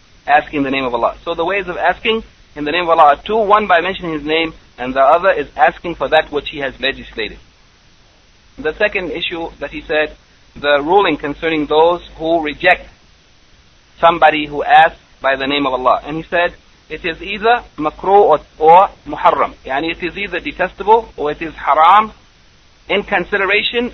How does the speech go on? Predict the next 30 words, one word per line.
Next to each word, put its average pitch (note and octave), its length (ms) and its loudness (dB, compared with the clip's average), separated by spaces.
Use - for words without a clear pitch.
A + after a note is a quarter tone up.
of D3 180 0
the D3 80 -6
condition G#3+ 760 -6
of C#3+ 160 2
the C#3+ 100 -2
one F3+ 200 0
who E3+ 100 -8
is D3 160 -10
being D3+ 260 -6
asked F#3 460 0
and C#3+ 160 -4
the C#3 60 -6
condition D#3+ 480 -8
of C#3+ 100 -6
the C3+ 80 -8
one D3 140 -4
who D3 80 -10
is C#3 100 -12
asking. B2 460 -6
Yani, D#3 240 -2
depending G3+ 460 -2
on D3+ 160 0
the C#3+ 80 -4
condition F#3+ 640 -8
of C#3+ 160 -6
the C#3+ 100 -4
one F3+ 140 -2
who F3 80 -4
is D#3 80 -6
asking F#3+ 480 -2